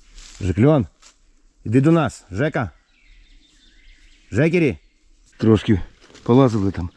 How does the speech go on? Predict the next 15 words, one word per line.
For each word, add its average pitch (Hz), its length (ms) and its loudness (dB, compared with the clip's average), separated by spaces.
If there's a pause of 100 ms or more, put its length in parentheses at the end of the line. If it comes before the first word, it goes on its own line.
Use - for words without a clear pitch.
(520)
Нічого 131 400 4
нема, 147 320 2
та - 140 -4
і 175 140 -2
Жека 113 340 -2
постійно 98 480 -4
там 90 180 -4
в 76 80 -14
тих - 180 -8
хащах 117 440 -6 (340)
біжить 110 420 0
кудись. 90 340 -6 (680)
Тому 98 360 -4
що 92 220 -8 (360)
от 90 140 -10